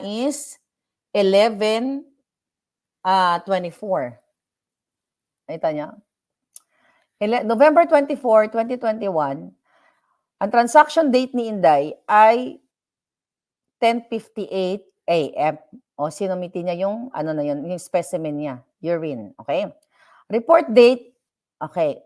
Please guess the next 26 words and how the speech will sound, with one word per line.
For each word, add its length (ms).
Umabot 560
pa, 160
nag, 240
na-, 160
ang, 140
ang, 160
wait. 240
Sandali. 400
Lumabo 480
ang 80
hitad. 400
Okay? 400
Umabot 400
na 160
ilang 240
oras 320
yan, 80
palangga? 480
So, 160
ten 240
fifty-eight. 720
O, 160
the 160
same 320
day, 240
eleven. 640